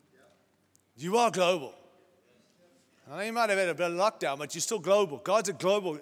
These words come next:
God of nations and generations. So I think it's good to ask, "Who am I?" And if you're leading a local church, sit with your elders and ask yourself, "Who are we in the context of the world?" And if you're partnering with N C M I, which I think the majority of you are,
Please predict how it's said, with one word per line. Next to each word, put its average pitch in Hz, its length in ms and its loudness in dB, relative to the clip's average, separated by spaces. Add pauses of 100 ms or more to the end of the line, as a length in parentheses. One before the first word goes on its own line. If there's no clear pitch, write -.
(100)
God 196 220 0
of 160 100 -2
nations - 640 -4 (580)
and 226 180 2
generations. 147 580 -6 (760)
So - 140 -10
I 165 60 -6
think 202 160 -6
it's 190 100 -4
good 202 220 -8
to 226 160 -6
ask, 226 360 -2
"Who 285 200 -6
am 269 320 -2
I?" 143 140 -4 (260)
And 214 160 -6
if 190 140 -8
you're 262 100 -6
leading 294 300 -6
a 247 40 -6
local 214 280 -2
church, 220 240 -8
sit - 240 -8
with 320 120 -8
your 294 120 -4
elders 220 320 -6
and 220 100 -12
ask 262 240 -6
yourself, 208 500 -6 (100)
"Who 311 260 2
are 277 140 6
we 285 200 -2
in 240 80 -4
the 220 100 -10
context 233 500 -8
of 214 100 -8
the 208 100 -4
world?" 202 260 -2 (220)
And 214 140 -6
if 220 100 -6
you're 220 100 -8
partnering 262 380 0
with 214 100 -4
N 220 120 -2
C 220 120 -2
M 214 120 -8
I, 254 80 -2
which 202 160 -4
I 202 80 0
think 214 160 -8
the 196 80 -6
majority 208 500 -2
of 185 140 -4
you 202 100 -2
are, 240 120 -2